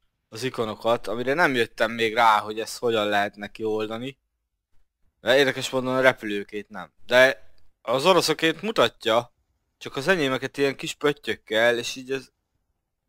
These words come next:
Nem, nem, nem jó, nem tetszik nekem. Na, de még szerencsé, hogy így ki lehet zoomolni.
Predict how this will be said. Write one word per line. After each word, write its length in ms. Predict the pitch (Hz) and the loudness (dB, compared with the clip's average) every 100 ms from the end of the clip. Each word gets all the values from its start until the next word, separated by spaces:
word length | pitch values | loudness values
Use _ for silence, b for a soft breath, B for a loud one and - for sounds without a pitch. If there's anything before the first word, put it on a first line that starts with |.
| _ _ _ _ _ _ | _ _ _ _ _ _
Nem, 300 | - 123 139 | -12 -4 -4
nem, 240 | 117 123 117 | -4 -6 -6
nem 300 | 107 107 101 | -8 -8 -10
jó, 180 | 90 98 | -10 -12
nem 180 | 113 | -14
tetszik 360 | 104 - - - | -16 -20 -20 -20
nekem. 240 | 87 101 | -18 -14
Na, 300 | 107 127 117 | -8 -4 -4
de 340 | 92 123 120 117 | -2 0 2 0
még 140 | 127 | -6
szerencsé, 400 | - 156 120 - | -2 0 0 -4
hogy 120 | 117 | -8
így 120 | 110 - | -8 -10
ki 100 | 135 | -2
lehet 240 | 113 104 | 0 -2
zoomolni. 640 | 110 117 123 123 135 151 | -6 -12 -8 -8 -8 -10